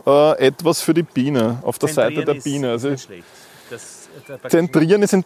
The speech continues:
Speaker 1: dem Fall nicht schlecht, muss nicht in jedem Fall gut sein. Wenn du ein schwaches Volk hast, be-, kannst du es auch auf einer Seite lassen, Schied dran zum Beispiel.
Speaker 2: Ja.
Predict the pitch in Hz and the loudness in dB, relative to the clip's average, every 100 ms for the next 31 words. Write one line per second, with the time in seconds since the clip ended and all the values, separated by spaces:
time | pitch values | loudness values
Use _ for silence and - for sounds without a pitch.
0 | - 156 190 - 120 117 120 - 117 107 | 2 2 2 0 0 0 -4 -4 0 2
1 | 113 - 143 170 175 190 202 180 147 160 | 2 -4 0 2 4 2 0 -2 -2 -2
2 | 156 131 120 131 120 - 120 123 135 156 | -2 -2 -2 -4 -8 -6 -6 -4 -4 -4
3 | - 123 143 180 - 127 170 - 165 175 | 0 0 0 -6 -2 0 0 0 0 0
4 | - - - - 147 135 139 147 151 175 | -4 -18 -18 -4 0 0 0 -2 -2 -2
5 | 160 160 165 170 139 160 - 135 156 180 | 2 2 2 2 2 2 2 0 0 0
6 | 147 156 - 165 - 185 - 190 165 175 | 0 -2 -6 -12 -8 -10 -8 -8 -6 -8
7 | 196 180 165 170 - - 170 190 | -8 -8 -6 -6 -8 -6 -6 -6